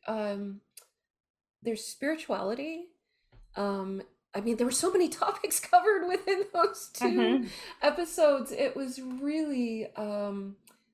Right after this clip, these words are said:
Speaker 1: there was so much ground covered, and I really felt like they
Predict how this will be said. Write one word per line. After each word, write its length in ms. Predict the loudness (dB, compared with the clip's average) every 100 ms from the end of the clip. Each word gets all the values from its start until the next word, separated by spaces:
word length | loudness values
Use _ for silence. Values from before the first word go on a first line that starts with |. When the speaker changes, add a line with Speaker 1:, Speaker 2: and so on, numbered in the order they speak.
| -4
Speaker 1:
there 100 | -2
was 160 | -2
so 100 | -2
much 280 | -2 -2 -2
ground 400 | -2 0 -2 -4 -12 -20 -20
covered, 720 | -4 -2 0 -2 -4 -6 -8 -6
and 440 | -4 -6 -8 -10 -8
I 220 | -6 -4 -4
really 460 | -4 -4 -6 -8 -12 _ _ _ _ _ _ _ _
felt 400 | -8 0 0 0
like 500 | -2 -2 -4 -8 -20 _ _ -8
they 760 | -4 -2 -4 -4 -6 -8 -12